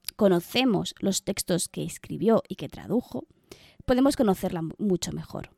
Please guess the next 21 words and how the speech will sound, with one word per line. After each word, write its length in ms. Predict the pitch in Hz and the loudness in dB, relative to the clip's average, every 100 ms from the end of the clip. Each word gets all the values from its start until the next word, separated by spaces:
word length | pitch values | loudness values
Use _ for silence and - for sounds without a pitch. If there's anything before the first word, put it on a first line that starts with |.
| _ _ _ _ | _ _ _ _
Lo 220 | - 247 | 2 4
primero 600 | 220 247 262 311 359 359 - | 4 4 4 6 6 4 0
que 80 | |
tenemos 420 | 294 262 254 233 - | 0 2 4 2 0
claro, 460 | - 226 226 220 | -2 0 2 2
clarísimo, 880 | 214 190 175 269 339 - 214 214 - - | 2 0 0 0 -2 -2 0 0 -2 -2
es 140 | 233 | 0
que 120 | 269 | 0
fue 140 | - 262 | 2 2
una 100 | 254 | 4
mujer 400 | 240 - 269 - | 2 0 -2 0
muy 480 | 226 226 247 285 254 | 2 4 6 6 4
culta 500 | - 269 269 233 208 - | 2 0 0 0 -4 -4
y 80 | - | -6
que 120 | 254 | -2
tenía 300 | 226 208 233 | 0 0 2
un 160 | 262 247 - | 2 0 -2
gran 300 | 214 220 247 | -2 0 0
conocimiento 720 | 262 240 220 190 185 190 208 | 0 0 -2 -2 0 0 0
del 140 | 196 | -2
latín, 380 | 185 180 330 359 | -2 -2 0 -2